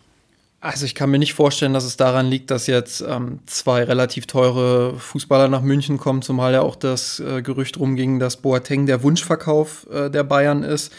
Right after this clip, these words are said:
Also da wäre ja auch noch jemand gegangen. Ich glaub nicht, dass er sich da zu fein ist, um,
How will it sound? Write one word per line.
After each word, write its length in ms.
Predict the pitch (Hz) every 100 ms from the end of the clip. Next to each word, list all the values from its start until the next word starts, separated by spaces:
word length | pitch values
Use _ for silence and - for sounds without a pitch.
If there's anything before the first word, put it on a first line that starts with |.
| - - - -
Also 320 | 139 123 131
da 160 | 131 120
wäre 180 | 131
ja 120 | 131 131
auch 100 | 123
noch 160 | 135
jemand 300 | 131 131 127
gegangen. 640 | 131 127 135 156 156 - -
Ich 160 | - -
glaub 180 | 139 135
nicht, 200 | 143 147
dass 120 | 135
er 80 | 139
sich 180 | 131
da 160 | - 131
zu 100 | -
fein 360 | - 131 135 143
ist, 280 | 139 135
um, 580 | - 139 131 135 131 131